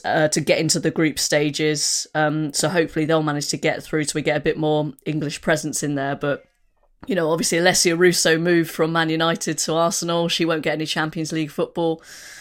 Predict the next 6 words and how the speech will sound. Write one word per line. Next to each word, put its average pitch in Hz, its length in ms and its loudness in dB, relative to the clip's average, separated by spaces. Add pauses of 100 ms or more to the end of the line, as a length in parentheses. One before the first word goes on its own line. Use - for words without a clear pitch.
(220)
Um, 156 500 0 (160)
Man 165 100 -2
United 160 340 0
might 160 240 0
do 156 160 0
still. 156 600 2